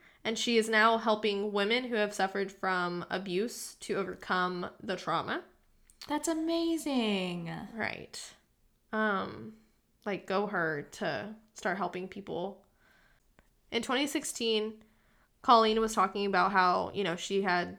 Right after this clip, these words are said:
Speaker 1: how she survived being locked in this box.
Speaker 2: Right.
Speaker 1: Um, and she told U S Today, "I learned I could go anywhere in my mind. You just remove yourself from the real situation going on and you go somewhere else."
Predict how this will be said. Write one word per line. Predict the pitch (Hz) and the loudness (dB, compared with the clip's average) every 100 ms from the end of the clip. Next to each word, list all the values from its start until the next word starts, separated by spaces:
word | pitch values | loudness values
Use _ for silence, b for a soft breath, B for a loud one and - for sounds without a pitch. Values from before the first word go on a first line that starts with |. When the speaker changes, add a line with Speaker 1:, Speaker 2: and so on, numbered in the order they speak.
| - | -16
Speaker 1:
how | - 220 226 | 8 10 10
she | 226 220 | 8 2
survived | 196 - 208 170 175 143 160 226 | 0 -4 0 4 6 6 2 -4
being | 190 180 | -4 0
locked | 175 196 208 | 0 0 -2
in | |
this | 170 - | -6 -4
box. | 190 - - - - - - - | 0 2 0 -6 -12 -14 -14 -10
Speaker 2:
Right. | 160 147 - - | -8 -8 -6 2
Speaker 1:
Um, | 202 185 185 | 6 6 2
and | - | -4
she | 208 240 | -2 -2
told | 240 214 | 2 2
U | 214 | 4
S | 196 | 2
Today, | 196 208 196 185 180 185 - _ _ b b _ | 0 0 4 4 2 -2 -10 _ _ b b _
"I | 214 220 | 6 6
learned | 226 247 | 6 4
I | 254 | 2
could | 254 | 2
go | 220 202 | 2 2
anywhere | 214 214 208 190 | 2 0 2 2
in | 196 | 2
my | 185 | 0
mind. | 180 175 175 170 - - _ _ _ | 2 2 2 -2 -10 -18 _ _ _
You | - 233 | 0 2
just | 214 233 | 2 0
remove | 247 220 208 | 2 4 4
yourself | 220 220 220 226 226 | 2 4 6 4 4
from | 220 | -2
the | 208 | -2
real | 196 196 | 0 0
situation | 208 220 214 190 196 220 | 0 -2 0 0 -2 -2
going | 220 233 240 | 0 0 2
on | 240 254 262 - | 2 2 0 -4
and | 196 | -4
you | 196 | -2
go | 190 185 | 0 -2
somewhere | 185 190 180 160 | 0 -2 0 0
else." | 170 214 - - - | 0 -2 -8 -14 -16